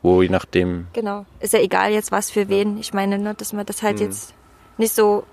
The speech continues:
Speaker 2: ich wollt-, wollte das nicht über einen Kamm scheren. Also ich finde
Speaker 1: Mhm.
Speaker 2: das durchaus auch schön, den Dingen eine Bedeutung zu geben. Also aber halt eine positive Bedeutung. Darauf wollte ich eigentlich hinaus. Und,
Speaker 1: Mhm.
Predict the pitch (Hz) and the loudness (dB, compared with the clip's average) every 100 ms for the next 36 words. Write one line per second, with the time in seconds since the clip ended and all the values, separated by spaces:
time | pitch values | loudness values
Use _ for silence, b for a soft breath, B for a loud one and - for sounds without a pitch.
0 | - - - 208 208 202 208 220 220 220 | -16 -12 -4 2 2 4 2 4 0 0
1 | 208 214 208 190 196 - 202 208 220 190 | 0 0 2 2 -2 -2 -2 0 0 -2
2 | 185 196 220 208 208 214 208 196 - - | -2 -4 0 0 2 0 0 0 -2 2
3 | 220 226 214 196 196 190 190 190 - 202 | 6 6 6 4 2 2 0 -4 -4 -4
4 | 196 196 202 208 196 214 - 190 196 190 | -4 -6 -6 -4 -2 -2 0 0 2 2
5 | 190 185 - 180 - 269 262 - 202 - | 2 2 0 -2 2 2 2 0 -2 -4
6 | - 196 190 196 208 214 214 196 202 196 | -2 -2 -2 0 2 2 2 0 0 0
7 | 202 202 202 208 196 190 196 202 190 202 | 0 -2 0 2 4 4 2 -2 -2 -4